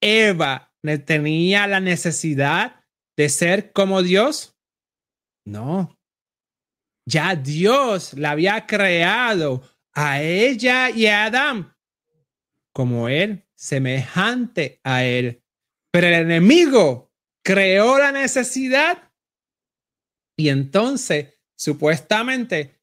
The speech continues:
le dio la solución. La solución que le causó la muerte espiritual. So, tenemos que saber todos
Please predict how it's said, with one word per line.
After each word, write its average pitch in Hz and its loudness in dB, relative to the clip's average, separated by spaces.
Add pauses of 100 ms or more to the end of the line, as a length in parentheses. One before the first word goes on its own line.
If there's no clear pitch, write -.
le 131 -2
dio 156 0 (140)
la 135 -4
solución. 135 -4 (640)
La 135 0
solución 151 2
que 180 0
le 156 0
causó 180 0
la 147 -2
muerte 156 -4
espiritual. 139 -4 (1500)
So, 160 0 (240)
tenemos 240 4
que 277 0
saber 180 0 (500)
todos 196 0